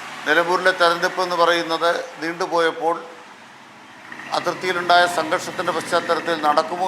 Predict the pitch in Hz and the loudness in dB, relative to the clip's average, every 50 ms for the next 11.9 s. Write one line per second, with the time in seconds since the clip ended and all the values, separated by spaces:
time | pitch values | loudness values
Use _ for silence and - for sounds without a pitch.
0 | 175 170 165 165 170 160 160 156 160 160 165 165 160 160 170 170 165 165 175 180 | -2 -4 -2 -2 4 6 6 6 6 4 0 -2 0 2 2 2 2 4 4 4
1 | 180 180 170 - 147 135 113 110 98 85 87 - - - - 415 - 180 156 143 | 4 4 2 -2 -4 -2 -2 -2 -2 -2 -6 -10 -10 -8 -6 -6 -6 -6 -8 -10
2 | - - - - - - - - - - - - - - - - - - - - | -14 -16 -18 -20 -20 -20 -18 -18 -18 -18 -18 -18 -18 -18 -18 -18 -18 -18 -12 -6
3 | - 143 - 170 165 156 151 170 185 196 220 214 196 202 208 208 208 190 175 170 | -6 -4 -2 0 0 0 -2 -2 -4 -4 -2 -2 -2 -2 -2 -4 -4 -4 -4 -4
4 | 180 160 170 165 - 170 165 165 170 170 170 160 156 156 156 170 170 180 190 - | -4 -4 -4 -4 -4 -6 -8 -4 -4 -2 -2 0 0 0 0 0 -2 -6 -6 -4
5 | 196 190 185 185 180 165 147 143 160 160 160 - 180 175 170 170 165 160 151 143 | -4 2 4 4 4 4 4 4 4 4 2 -2 -6 -4 -4 -4 -4 -4 -2 -2
6 | 139 139 143 139 131 139 135 131 - 123 117 135 147 151 151 151 151 131 147 135 | -2 -2 -2 -4 -6 -6 -8 -6 -6 -6 -2 2 2 2 2 0 -4 -8 -10 -10
7 | 131 - 123 120 - 120 110 98 82 76 73 - - - - - - - - - | -10 -8 -8 -8 -6 -6 -6 -6 -8 -10 -14 -18 -20 -20 -20 -20 -20 -20 -20 -20
8 | - - - - - - - - - - _ _ _ _ - - - _ _ 135 | -20 -20 -20 -20 -20 -20 -20 -20 -20 -20 _ _ _ _ -20 -20 -20 _ _ -2
9 | 147 160 175 175 170 170 165 190 196 196 190 185 185 185 175 190 185 175 180 175 | 0 2 2 2 0 -2 -2 -2 0 2 0 0 0 -6 -2 2 2 2 2 0
10 | 170 160 165 160 160 165 160 156 151 156 165 165 151 135 - - 175 170 165 160 | -2 -4 -4 -4 -4 -4 -4 -4 -2 -2 -2 -2 -4 -8 -10 -8 -6 -6 -6 -6
11 | 151 156 151 147 147 160 170 165 143 131 139 147 160 170 170 170 170 165 | -6 -8 -4 -2 0 0 0 0 -4 -8 -4 2 4 4 4 4 2 0